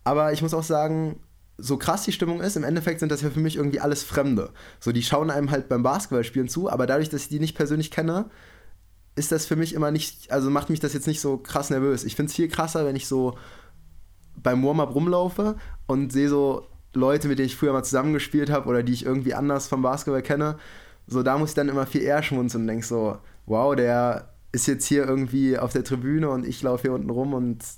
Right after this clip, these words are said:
mach ein bisschen was." Und insofern ist die Stimmung natürlich, also auch jetzt bei dem ersten Playoff-Spiel gegen, äh, Stahnsdorf,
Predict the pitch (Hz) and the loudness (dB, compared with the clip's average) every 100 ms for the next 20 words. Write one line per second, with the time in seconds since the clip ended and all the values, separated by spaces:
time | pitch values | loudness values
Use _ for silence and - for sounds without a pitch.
0 | - - - - - 120 120 127 113 107 | -18 -20 -20 -20 -10 -4 -2 0 -2 0
1 | 117 120 156 - - - - - - - | 0 -2 -4 -10 -20 -20 -20 -20 -20 -20
2 | - - - - - - 113 110 113 110 | -20 -20 -20 -20 -14 -4 0 2 2 -2
3 | - - - - 117 131 143 123 123 - | -8 -20 -10 -2 0 2 0 0 -2 0
4 | 139 147 135 117 123 113 110 104 98 98 | 0 2 0 0 0 0 -2 -2 0 0
5 | 113 113 - 110 104 - - 110 104 104 | 0 -2 -2 -4 -2 -8 -4 -2 0 0
6 | 113 117 113 117 120 120 127 113 107 104 | -2 -4 -2 0 0 0 0 0 0 0
7 | 101 104 - - - - 52 53 52 53 | -2 -4 -10 -20 -20 -14 -8 -8 -8 -10
8 | - 117 123 123 139 135 | -2 0 0 0 0 0